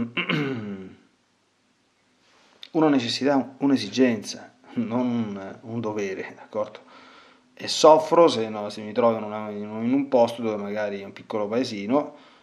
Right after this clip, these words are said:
non c'è il parroco e magari la messa quotidiana nella mia parrocchietta non c'è tutti i giorni, e se voglio cercarla devo andarmi a fare una passeggiata,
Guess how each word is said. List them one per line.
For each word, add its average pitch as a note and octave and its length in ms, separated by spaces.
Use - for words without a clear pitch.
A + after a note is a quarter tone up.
non B2+ 220
c'è - 140
il A#2 80
parroco A#2 720
e B2 60
magari A2 320
la A2 100
messa A2 280
quotidiana A2 420
nella F#2+ 140
mia G#2+ 160
parrocchietta A2+ 560
non A#2 120
c'è A2 200
tutti - 200
i A2+ 40
giorni, D#3+ 440
e - 80
se - 160
voglio G#2+ 300
cercarla A2 400
devo A2 160
andarmi G#2 300
a G2+ 40
fare G#2+ 180
una G#2 120
passeggiata, A2+ 800